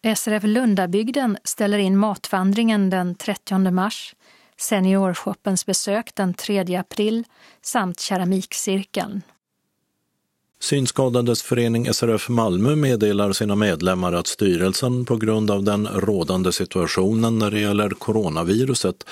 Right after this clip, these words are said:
Speaker 2: beslutat att ställa in all verksamhet till och med trettionde april. Det gäller både dagverksamhet, kurser och andra evenemang som tjejträff och påsklunch.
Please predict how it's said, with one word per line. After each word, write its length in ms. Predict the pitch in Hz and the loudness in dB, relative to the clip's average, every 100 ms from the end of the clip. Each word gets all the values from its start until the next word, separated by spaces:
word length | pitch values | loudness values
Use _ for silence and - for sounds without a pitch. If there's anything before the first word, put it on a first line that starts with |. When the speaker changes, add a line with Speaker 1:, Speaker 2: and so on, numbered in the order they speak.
| - - - - | -16 -16 -18 -6
Speaker 2:
beslutat 600 | - - 101 92 95 90 | -2 0 0 0 -2 -2
att 120 | 95 | -2
ställa 360 | - - 107 104 | -4 -2 0 0
in 180 | 90 90 | 0 -2
all 300 | - 123 139 | -2 0 2
verksamhet 680 | 131 95 - - 82 87 87 | 2 0 -2 -4 -2 -2 -2
till 180 | 90 85 | -2 -2
och 60 | |
med 160 | 87 - | -2 -2
trettionde 640 | 113 92 - 80 78 78 - | -2 -2 -4 -8 -6 -8 -12
april. 480 | - - 101 101 - _ - - - - - | -16 -4 -2 -2 -6 _ -16 -14 -16 -18 -8
Det 120 | 87 | -2
gäller 260 | 82 85 80 | 0 0 0
både 260 | 90 85 | 0 0
dagverksamhet, 1000 | 85 104 90 87 82 - 90 98 143 - - | 2 0 0 -2 -2 -4 -2 0 -2 -8 -4
kurser 640 | 156 143 - 127 - - | -2 -2 -2 -4 -4 -6
och 180 | 135 - | -6 -2
andra 400 | 107 85 92 95 | -2 -2 -2 -2
evenemang 540 | 101 113 104 104 104 | 0 0 0 -2 -4
som 280 | 98 110 104 | -4 -4 -4
tjejträff 720 | - 101 80 - 131 117 - - | -2 -4 -4 -4 -4 -4 -8 -12
och 180 | - - | -12 -8
påsklunch. 840 | - - - 76 95 98 - | -8 -6 -6 -2 0 0 -4